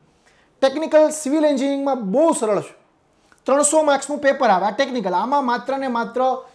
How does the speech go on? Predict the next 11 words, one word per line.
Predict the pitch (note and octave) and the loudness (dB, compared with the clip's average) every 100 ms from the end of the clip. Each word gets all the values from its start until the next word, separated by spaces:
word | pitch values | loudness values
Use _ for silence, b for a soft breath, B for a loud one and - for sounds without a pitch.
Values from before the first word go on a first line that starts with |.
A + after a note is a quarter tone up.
| B | B
સિવિલ | - B3+ C#4+ B3+ | -8 -2 2 2
એન્જિનિયરો | A#3+ B3 B3 A#3+ | 2 0 0 2
જ | G3+ | 2
આવી | G3 G3 | 0 -2
શકે. | - C#3+ | -8 -18
અને | - | -14
ચારસો, | A3+ C4 C#4 C#4+ C#4 A3+ | -6 -4 -4 -2 0 0
પાંચસો, | - C4+ D4+ D#4 | 0 -2 -2 0
પાંચસો | C#4+ C#4 C#4 C#4 | 0 -2 0 -2
ભરતીઓ | A3 A3 A#3 A3 | -2 -4 0 4
આવે. | G3 F3 | 4 2